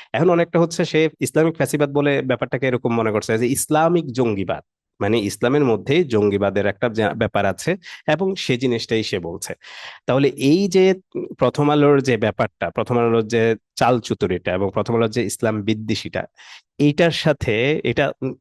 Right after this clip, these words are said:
সুস্পষ্ট। মানে এই আর্টিকেলটা দিয়ে আমরা, প্রথম আলো এখানে যে জিনিসটা দিল যে ইসলামিক ফ্যাসিবাদ, এটা দিয়ে ব্যাপারটা খুবই স্পষ্ট হয়ে গেল যে তারা, আহ, সুস্পষ্টভাবে ইসলাম বিদ্বেষ ছড়াচ্ছে। বাংলাদেশের মতো একটা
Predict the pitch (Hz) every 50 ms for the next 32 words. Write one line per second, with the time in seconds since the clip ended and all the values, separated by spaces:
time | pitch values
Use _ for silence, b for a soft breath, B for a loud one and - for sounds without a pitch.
0 | _ _ - - - - 156 147 - - - 131 - - - 98 101 110 - -
1 | 131 131 139 151 165 175 - - - - _ - 127 113 107 - 120 139 143 135
2 | - 139 127 117 107 107 131 151 127 104 107 107 120 147 170 - _ _ _ _
3 | _ _ _ _ _ _ _ _ _ _ - - - - 95 101 117 123 131 131
4 | 110 - 110 117 117 117 113 95 95 98 95 - - 107 92 113 110 92 80 -
5 | - - 95 98 95 - - 110 110 107 - - - - 95 90 82 80 - B
6 | B B B B B - - - 135 127 131 131 131 135 143 143 117 110 101 -
7 | 101 - - _ - - 110 98 135 147 143 120 - - - 104 98 - - -
8 | 113 - 117 110 107 104 98 92 87 92 101 113 131 151 - - - 107 95 90
9 | 90 104 123 151 214 - _ _ - 113 107 117 113 104 85 85 90 98 117 139
10 | 160 170 - B B B B B B B B 101 95 98 95 95 - - - 123
11 | 117 - - - - - 156 - - - - 160 120 135 127 117 110 90 76 -
12 | _ _ _ - - - - 110 98 101 95 92 90 90 98 - - - - 95
13 | 90 87 - - 95 92 92 92 90 87 - - 92 90 87 - 90 - _ -
14 | 131 180